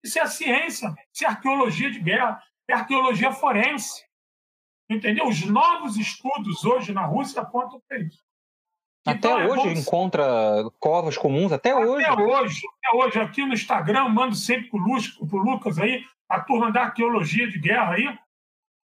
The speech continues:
Speaker 1: E mais, eles acham uma porção de cadáver alemão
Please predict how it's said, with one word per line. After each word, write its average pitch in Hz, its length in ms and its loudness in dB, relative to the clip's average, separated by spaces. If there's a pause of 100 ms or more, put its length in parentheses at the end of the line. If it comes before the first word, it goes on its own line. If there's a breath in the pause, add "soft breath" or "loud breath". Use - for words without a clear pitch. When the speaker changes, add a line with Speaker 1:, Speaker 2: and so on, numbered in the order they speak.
Speaker 1:
E 262 60 0
mais, 240 460 2 (300)
eles 254 280 0
acham 269 280 2
uma 254 180 -2
porção 247 340 0
de 269 120 -6
cadáver 226 500 2
alemão 220 680 0